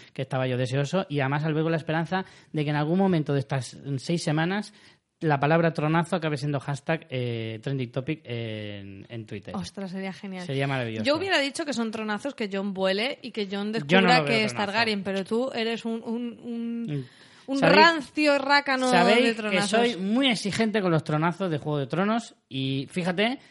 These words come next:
Speaker 1: que así será que no se ha mencionado la palabra en todo el podcast.
Speaker 2: Pero eso es porque ya estamos
Speaker 1: Por
Speaker 2: despistados.
Speaker 1: algo será, por algo será.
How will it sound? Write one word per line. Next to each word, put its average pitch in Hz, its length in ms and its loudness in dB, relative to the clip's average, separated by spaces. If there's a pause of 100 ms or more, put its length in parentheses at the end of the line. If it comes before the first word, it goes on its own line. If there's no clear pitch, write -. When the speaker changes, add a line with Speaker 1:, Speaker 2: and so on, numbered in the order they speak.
(240)
Speaker 1:
que - 80 2
así 175 200 2
será 196 440 0
que 185 100 0
no 180 100 2
se 170 100 2
ha 180 40 2
mencionado 175 340 0
la 160 80 2
palabra 170 380 -2
en 185 220 -4
todo 175 260 -2
el 160 60 -2
podcast. - 420 -12 (220)
Speaker 2:
Pero 202 180 -4
eso 190 140 -6
es 226 80 -10
porque 185 360 -6
ya 180 100 0
estamos 202 260 -2
Speaker 1:
Por 196 120 6
Speaker 2:
despistados. 208 400 6
Speaker 1:
algo 220 160 2
será, 220 340 -2 (200)
por 196 260 4
algo 196 360 2
será. 196 260 -6